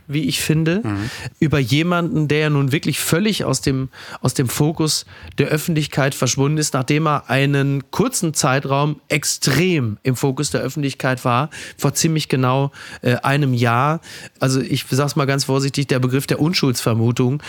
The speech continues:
Speaker 1: war in dem Zusammenhang, spielte jetzt keine übergeordnete Rolle. Äh, es gab, äh, Maskendeals, äh, es gab, äh, mindestens Ungereimtheiten, Unsauberkeiten und, äh, am Ende,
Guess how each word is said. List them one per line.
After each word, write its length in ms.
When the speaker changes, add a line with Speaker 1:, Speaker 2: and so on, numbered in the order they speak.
Speaker 1:
war 160
in 100
dem 180
Zusammenhang, 540
spielte 340
jetzt 220
keine 240
übergeordnete 880
Rolle. 420
Äh, 300
es 220
gab, 400
äh, 240
Maskendeals, 1080
äh, 260
es 200
gab, 420
äh, 140
mindestens 680
Ungereimtheiten, 1080
Unsauberkeiten 1160
und, 380
äh, 200
am 120
Ende, 200